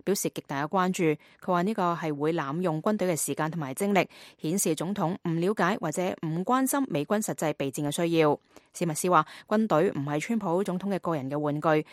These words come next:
佢唔應該被允許繼續將精力放喺閱兵儀式同埋自我表現上，而應該聚焦喺軍隊嘅實際嘅需要。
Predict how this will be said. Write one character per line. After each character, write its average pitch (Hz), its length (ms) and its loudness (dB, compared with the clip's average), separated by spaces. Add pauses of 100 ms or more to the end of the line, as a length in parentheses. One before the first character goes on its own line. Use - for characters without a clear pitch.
(140)
佢 190 240 2 (120)
唔 151 120 -2
應 285 200 4
該 285 220 2
被 180 120 0
允 160 240 2
許 185 160 4 (220)
繼 - 80 -2
續 175 160 2
將 214 280 -2
精 214 200 0
力 185 120 0 (140)
放 190 220 0
喺 170 300 -2
閱 185 100 2
兵 226 220 -2
儀 135 200 -2
式 233 100 0
同 202 140 -6
埋 127 120 -4
自 147 220 -6
我 147 140 2
表 160 160 0
現 185 160 0
上， 147 260 2 (280)
而 160 40 -2
應 185 160 2
該 254 140 2
聚 170 180 2
焦 226 140 -2
喺 170 140 -2
軍 214 260 -2
隊 147 160 -4
嘅 151 140 -6
實 143 140 -6
際 139 180 -8
嘅 143 160 -4
需 175 240 0
要。 165 200 6